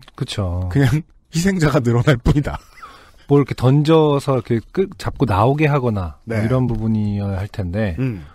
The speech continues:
Speaker 1: 뭐 어머니가
Speaker 2: 부모는
Speaker 1: 그런 게 보이-
Speaker 2: 종종 너무 용감해서 탈이에요.
Speaker 1: 음.
Speaker 2: 네. 그곳에 웅덩이가 있고 우리가 빠져 있는 것을 어떻게 아셨냐고 나중에 물어보면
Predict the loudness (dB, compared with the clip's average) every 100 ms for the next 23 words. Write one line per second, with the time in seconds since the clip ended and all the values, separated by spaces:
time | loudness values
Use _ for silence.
0 | _ -4 -2 -2 -4 -6 -2 2 4 4
1 | 6 4 2 2 2 2 2 2 2 2
2 | 0 0 -2 0 0 -2 -2 0 0 0
3 | -6 -10 -6 -4 -4 -6 -10 -18 -20 -20
4 | _ _ -20 -14 -14 -14 -18 -18 -4 2
5 | 4 4 2 2 2 2 2 2 2 _
6 | 2 2 2 2 2 2 0 -2 -2 0
7 | 0 0 -2 -2 -4 -2 2 2 2 0
8 | 0 0 0 -2 0 2 2 2 0 0
9 | -2 -4